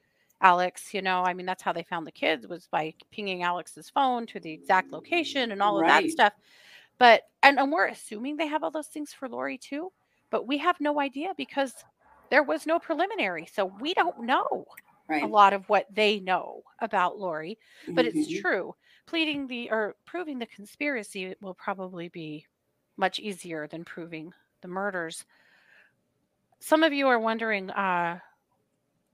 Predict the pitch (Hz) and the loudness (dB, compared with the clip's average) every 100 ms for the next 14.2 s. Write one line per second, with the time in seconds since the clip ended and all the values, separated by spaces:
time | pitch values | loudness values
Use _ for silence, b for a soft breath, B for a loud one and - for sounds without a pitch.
0 | _ _ - - 220 208 190 196 185 190 | _ _ -12 -2 -2 0 -6 -6 -6 -2
1 | 180 190 185 180 185 202 202 - 202 220 | -2 2 2 0 0 0 0 -2 2 4
2 | 247 247 233 220 214 226 - 208 196 - | 4 2 2 2 0 -10 -8 -12 -8 2
3 | 214 214 208 208 196 185 190 - 208 196 | 4 4 4 4 2 -2 -6 -2 2 2
4 | - - - 302 302 285 240 214 196 202 | 0 -4 2 2 4 6 4 4 -12 -12
5 | 226 - 190 190 202 190 - b b - | -14 -10 -10 -4 -2 -4 -6 b b 8
6 | 214 - 165 175 175 175 170 165 165 - | 8 6 -10 -8 -6 -4 -6 -6 -8 -8
7 | 170 170 - 302 302 320 339 330 - - | -10 -10 -14 -4 2 6 6 4 -6 2
8 | 349 349 320 320 294 269 254 294 269 247 | 4 6 6 8 8 8 8 6 4 2
9 | - 247 247 254 233 226 233 - 254 262 | 0 -2 -2 -2 2 4 2 4 4 4
10 | - 233 247 262 220 240 247 247 233 247 | -2 -4 0 2 2 4 6 4 4 0
11 | 226 233 247 240 233 240 240 254 247 254 | 0 0 0 0 0 -2 -2 0 0 -2
12 | - - 208 190 180 147 156 - 294 254 | -6 -6 -2 -2 -2 -8 -6 -6 -6 -4
13 | 185 151 156 220 247 233 214 247 240 175 | -4 -4 -2 -2 -2 -10 -4 -4 -2 -4
14 | 160 151 | -4 -4